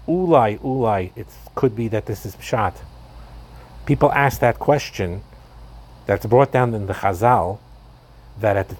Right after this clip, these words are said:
time of the Chur-, when the, when, and during that time where the Yidden were doing Averis, and Hashem decreed that the Churban was to take place, then the Kruvim were not, were turned away from each other.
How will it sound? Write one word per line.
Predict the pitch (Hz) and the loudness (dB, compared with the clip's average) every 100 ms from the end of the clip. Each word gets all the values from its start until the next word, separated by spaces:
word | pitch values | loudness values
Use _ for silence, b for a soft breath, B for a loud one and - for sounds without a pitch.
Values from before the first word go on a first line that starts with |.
| - | -16
time | - 139 165 170 | 2 4 4 0
of | 131 113 | 0 0
the | |
Chur-, | 110 - 120 - 120 | -2 0 0 0 -4
when | 123 104 | -6 -6
the, | 101 - | -8 -6
when, | 120 - | -8 -6
and | 110 | -2
during | 127 156 151 | 2 2 2
that | 127 120 | 0 -2
time | - 139 139 127 | 0 2 2 2
where | 110 | 0
the | 98 | -2
Yidden | 101 135 139 | -6 -4 -2
were | 113 | -2
doing | 107 127 117 | 0 0 0
Averis, | 107 104 92 120 120 87 - - B B B B | -2 -4 -2 -2 0 -2 -6 -14 B B B B
and | 110 104 90 | -6 -2 -2
Hashem | 92 - 131 127 | -4 0 0 0
decreed | 110 - - 131 | -4 -6 -4 0
that | 117 101 | 0 0
the | 104 | -2
Churban | - 139 139 123 | 2 4 4 2
was | 107 98 | -2 -4
to | - | -10
take | - 113 - | -8 -8 -8
place, | - 147 113 110 - - - B B B B - | -2 0 0 -2 -12 -20 -20 B B B B 0
then | 104 143 151 | 2 4 2
the | 139 | 0
Kruvim | - 135 143 123 117 | 0 2 2 2 2
were | 107 | 0
not, | 107 107 113 - | 0 0 0 2
were | 117 | 0
turned | - - 143 135 | 0 0 2 4
away | 113 120 120 | 2 2 -2
from | - 85 | -4 -6
each | 73 - | -8 -8
other. | 67 65 | -8 -8